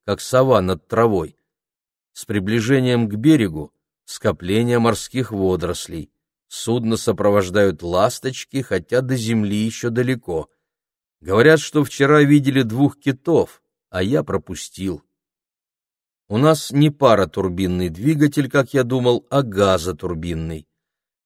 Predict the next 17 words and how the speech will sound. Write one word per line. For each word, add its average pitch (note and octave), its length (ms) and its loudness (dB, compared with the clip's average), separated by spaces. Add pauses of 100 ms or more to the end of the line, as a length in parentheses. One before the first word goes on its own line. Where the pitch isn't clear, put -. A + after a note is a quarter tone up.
(120)
Команда, C#3+ 440 2
полагаю, C3 540 4
около B2 420 0
шестисот A#2+ 760 -4
человек. G#2 640 -2 (420)
В - 80 -20
туристском A#2 640 -2
классе, C#3 640 -2 (360)
на F2 100 -8
самом F#2 400 -2
деле F2+ 240 -2
что-то F2+ 320 -8
среднее F2+ 540 -6
между F2 320 -4
вторым F#2 420 -4
и - 20 -6
третьим, A2+ 540 -6